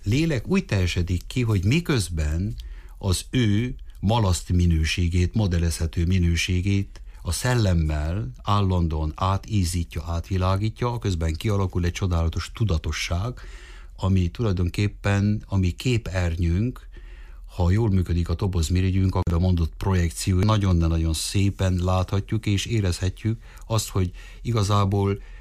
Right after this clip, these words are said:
hogyan működik a lelkünk. Na most a lelkünk struktúráját, az előbb, ahogy mondtam,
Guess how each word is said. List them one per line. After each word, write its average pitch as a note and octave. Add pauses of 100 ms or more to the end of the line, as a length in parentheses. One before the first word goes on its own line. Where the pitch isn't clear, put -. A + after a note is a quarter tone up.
(200)
hogyan A#2
működik G#2+
a G#2
lelkünk. E2 (580)
Na G#2+
most G2
a G#2
lelkünk C3+
struktúráját, F#2+
az F#2
előbb, F#2+
ahogy D#2+
mondtam, B2+